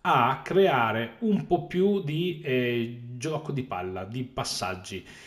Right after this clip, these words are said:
Quindi diciamo non è un possesso palla, ma si riesce comunque a creare delle buone azioni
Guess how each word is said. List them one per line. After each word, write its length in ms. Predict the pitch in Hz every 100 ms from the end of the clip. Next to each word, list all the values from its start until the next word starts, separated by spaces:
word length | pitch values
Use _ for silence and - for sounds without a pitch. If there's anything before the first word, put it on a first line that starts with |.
| - -
Quindi 480 | 233 233 233 247
diciamo 400 | 202 147 151 135
non 180 | 107 104
è 40 | 117
un 100 | 117
possesso 440 | 104 - - 139
palla, 440 | 160 170 208 220 165
ma 180 | 170 170
si 180 | -
riesce 360 | 196 117 - 151
comunque 600 | 190 170 110 101 180 190
a 160 | 165 151
creare 540 | 185 180 101 104 139
delle 220 | 156 180
buone 300 | 160 104 110
azioni 680 | 123 - 123 101 95 185